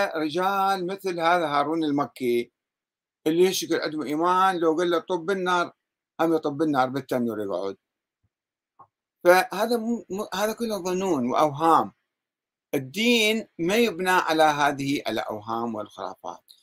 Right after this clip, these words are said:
وفي الحقيقة لو أصبح العالم كله شيعيًا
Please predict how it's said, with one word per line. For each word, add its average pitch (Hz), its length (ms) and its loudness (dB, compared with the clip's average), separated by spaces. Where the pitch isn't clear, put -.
وفي 175 180 -2
الحقيقة 202 460 0
لو 190 120 4
أصبح 185 600 -2
العالم 202 460 2
كله 220 440 -2
شيعيًا 156 560 2